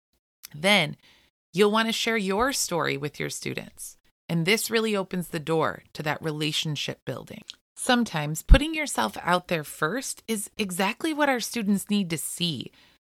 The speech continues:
to see that you're a safe person and it's okay to be themselves. And finally,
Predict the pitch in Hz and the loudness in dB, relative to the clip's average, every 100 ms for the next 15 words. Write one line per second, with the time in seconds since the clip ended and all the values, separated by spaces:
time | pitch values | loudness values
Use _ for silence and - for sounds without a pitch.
0 | _ - 208 277 285 254 208 - _ _ | _ -4 0 2 4 2 -2 -10 _ _
1 | _ - 214 285 285 - 285 - - 302 | _ -10 -6 -4 -4 -2 -2 -4 -8 -6
2 | - 233 202 202 233 - 285 - 302 285 | -2 0 0 0 0 0 -2 0 0 2
3 | 247 226 208 254 302 240 165 143 82 - | 0 0 0 0 0 -2 -4 -8 -10 -12
4 | - - _ _ _ _ _ _ 202 208 | -12 -14 _ _ _ _ _ _ -2 2
5 | 208 214 175 - | 6 6 4 -4